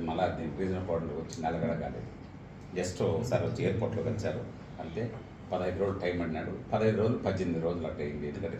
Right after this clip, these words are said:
కారణం ఏంటంటే పార్టీల మీద తెలుసు, నెంబర్ ఆఫ్ ఇవి ఉంటాయి, దానివల్ల జరిగింది తప్పితే ఉద్దేశపూర్వకం కాదు. అంతకుముందు జరిగిన దాన్ని మేము చెప్పే పరిస్థితుల్లో చెప్పకూడదు, ఇక్కడ మనలో ఉన్న ఆ లోపాలని చెప్పకూడదు కాబట్టి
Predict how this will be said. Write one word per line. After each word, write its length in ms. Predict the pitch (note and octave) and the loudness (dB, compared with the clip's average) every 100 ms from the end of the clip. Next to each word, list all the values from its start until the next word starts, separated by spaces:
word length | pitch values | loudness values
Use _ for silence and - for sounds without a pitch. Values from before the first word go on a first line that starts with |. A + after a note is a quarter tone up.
| F2 | 0
కారణం 240 | F2 F#2 E2+ | 2 2 0
ఏంటంటే 300 | D#2+ - - - - - F2 | -2 -4 -6 -6 -10 -2 2
పార్టీల 300 | E2+ F2 E2+ | 2 0 -2
మీద 100 | E2+ E2+ | 0 -2
తెలుసు, 200 | D#2+ D#2+ D#2+ | -2 -4 -2
నెంబర్ 220 | E2 E2 | 2 2
ఆఫ్ 120 | - D#2 D2+ D2+ D2 D2+ C#2+ G1+ - A#1 - | 0 -2 -2 0 -2 -2 -4 -4 -4 -2 -2
ఇవి 80 | D#2+ E2 | -2 -4
ఉంటాయి, 220 | D#2 D2+ - - - - | -2 -4 -4 -10 -12 0
దానివల్ల 320 | F#2 F#2 G2+ F2+ | 2 4 4 4
జరిగింది 260 | F2+ E2+ E2+ | 2 0 -2
తప్పితే 240 | F2+ - B2 - - - F2 | -4 -4 -4 -4 -10 -12 -6
ఉద్దేశపూర్వకం 560 | E2 F#2+ F#2 E2+ D#2+ D#2 | 0 2 2 -4 -4 -2
కాదు. 200 | D#2+ - - - - F2 | -2 -2 -4 -6 -4 -2
అంతకుముందు 360 | F#2+ A2+ C3 A#2 | 2 4 4 6
జరిగిన 220 | G2+ G2+ G2 | 4 4 2
దాన్ని 240 | G2 G2+ - - - - F#2 | 4 2 0 -4 -8 -6 0
మేము 160 | F#2+ F#2 | 2 2
చెప్పే 220 | F#2+ - A2 G#2 | 0 2 2 4
పరిస్థితుల్లో 520 | F#2 - F#2 F#2 A2+ C#3 G2 | 0 -4 -6 -2 -2 0 -2
చెప్పకూడదు, 400 | F#2+ - E2+ E2 | -2 -4 -2 -2
ఇక్కడ 160 | D2 - - - - - - - - - - - - | -4 -6 -8 -12 -14 -14 -14 -12 -12 -12 -14 -12 -4
మనలో 260 | E2 F2 F2 F2+ | -2 0 0 2
ఉన్న 120 | F#2+ F2+ - - - D#2 | 4 2 0 -8 -4 0
ఆ 20 | D#2+ | 4
లోపాలని 400 | F2 G#2 G2+ F#2 F2 | 4 6 6 6 0
చెప్పకూడదు 420 | E2+ E2 D#2+ - D#2+ | -2 -2 -2 0 -2
కాబట్టి 340 | - - | -2 -4